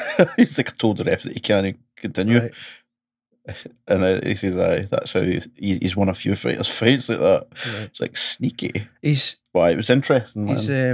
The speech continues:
Speaker 2: um, he's got, he's got some great stories to stitch. He, he's a guy, he's a guy that's been around for years. I think he's did, like, thirty, forty
Speaker 1: Mm-hmm.
Speaker 2: years as a cut man. Um,
Speaker 1: Mm-hmm.
Speaker 2: he's, he's been, he's been ringside for some of the biggest fights in boxing and M M A.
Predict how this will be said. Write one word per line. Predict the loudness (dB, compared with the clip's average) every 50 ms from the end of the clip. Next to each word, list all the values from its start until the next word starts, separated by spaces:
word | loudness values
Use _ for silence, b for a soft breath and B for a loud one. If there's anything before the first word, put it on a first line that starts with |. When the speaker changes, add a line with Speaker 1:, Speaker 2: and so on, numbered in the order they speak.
| -2 -4 -6
Speaker 2:
um, | -6
he's | -6 -6 -4
got, | -4 -6 -4
he's | -4 -2 -2
got | -2 -4
some | -4 -2 -2 -2 -2 -2 -4 -2
great | -2 -2 -2 -2
stories | -4 -2 -2 0 2 0 0 -2
to | -4 -4
stitch. | -4 -2 0 0 0 0 0
He, | 0 0 0 B B B B B B B
he's | 0 2 2 2
a | 0
guy, | 0 -2 2
he's | 2 2 2
a | 2
guy | 0 2 2 2 2
that's | 0 -4 -4
been | -4 -2 0
around | 2 2 2 2 0 -2
for | -4 -4 -4
years. | -2 -2 -2 0 2 2 2 2
I | 0 -2
think | -2 -2 0
he's | 0 0 0 0 -2
did, | 0 0 0 0 0
like, | -2 -6 -8 -10
thirty, | -8 -4 -2 -2 -2 -2 -4
forty | -6 -2 0 0 0 0
Speaker 1:
Mm-hmm. | 0 0
Speaker 2:
years | 2 2 2 0 0 -2
as | -2 -4
a | -4
cut | -4 -4 -6 -4 -2
man. | -2 -2 -2 -2 -8 _ _ b b b b b b b b b b _ _ _ _ _ _ _ _ _ _ -4
Um, | 0
Speaker 1:
Mm-hmm. | 0 2 2 0 0 0 0
Speaker 2:
he's, | 0 0
he's | 0 -2 -4
been, | 0 2 4 4 4 4 4 4
he's | 4 2 2 2
been | 2 2 2 4 4 2 0 -2 -4 -8 -10 _
ringside | -2 -2 0 0 -2 -2 -2 -2 -2 -2 -4
for | -6 -6 -6
some | -4 -2 -2 0
of | 0
the | 0 0
biggest | 0 0 0 0 -2 -2 -2 -2
fights | 0 0 0 2 0 0 0
in | 0 0 2
boxing | 0 0 0 0 -2 0 0
and | 2 2 2
M | 2 2 2
M | 2 2
A. | 2